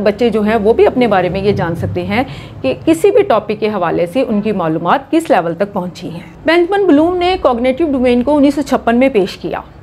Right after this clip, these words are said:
और उसने इसके छः levels बताए।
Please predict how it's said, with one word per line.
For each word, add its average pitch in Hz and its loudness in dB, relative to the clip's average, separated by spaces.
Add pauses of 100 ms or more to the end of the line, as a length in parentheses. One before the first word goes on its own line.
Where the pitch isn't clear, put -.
(340)
और 302 2
उसने 370 -2
इसके 254 0 (240)
छः 349 2
levels 190 0
बताए। 143 -8